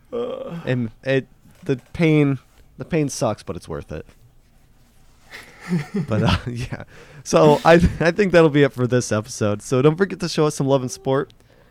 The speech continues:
Speaker 2: at Patreon dot com slash weepswan. And, of course, don't forget to follow us on Facebook, Instagram, and Twitter at weepswan. And you can contact us at weepswan at gmail dot com.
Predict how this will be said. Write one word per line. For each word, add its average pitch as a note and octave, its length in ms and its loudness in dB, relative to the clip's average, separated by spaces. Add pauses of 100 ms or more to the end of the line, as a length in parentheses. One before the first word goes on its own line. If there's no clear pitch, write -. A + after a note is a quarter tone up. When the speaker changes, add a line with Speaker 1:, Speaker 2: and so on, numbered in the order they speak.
Speaker 2:
at A2+ 160 -6
Patreon B2+ 380 -2
dot A#2 140 -2
com A#2+ 240 -4
slash - 260 -8
weepswan. D3+ 500 -4 (180)
And, B2 100 -4
of A2 100 -10
course, A#2+ 240 -6
don't A2+ 160 -6
forget A#2 200 -6
to G2+ 60 -12
follow B2 220 -6
us A2 100 -12
on F#2+ 80 -14
Facebook, - 360 -12
Instagram, - 420 -12
and E2+ 80 -12
Twitter D#3 300 -4
at F2 160 -8
weepswan. C3+ 480 -8 (580)
And F2+ 100 -12
you F#2+ 80 -12
can F2 140 -18
contact A#2 420 -6
us G2+ 200 -10
at F2 80 -8
weepswan F2 360 -8
at F2+ 60 -10
gmail A2 220 -6
dot A#2+ 160 -12
com. D#3 240 -10